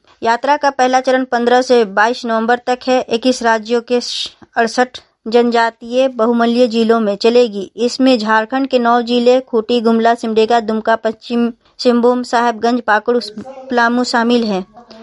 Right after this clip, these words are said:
उन्होंने कहा कि यात्रा का दूसरा चरण तीन दिसंबर से शुरू होकर छब्बीस जनवरी दो हज़ार चौबीस तक चलेगा।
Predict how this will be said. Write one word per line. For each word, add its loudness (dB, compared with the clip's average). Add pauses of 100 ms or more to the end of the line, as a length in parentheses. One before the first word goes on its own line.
(180)
उन्होंने 2
कहा 0
कि -8
यात्रा 2
का -2
दूसरा 0
चरण 0
तीन 2
दिसंबर 0 (240)
से 2
शुरू 2
होकर 0
छब्बीस -2
जनवरी 2
दो 2
हज़ार 2
चौबीस 0
तक 0
चलेगा। 2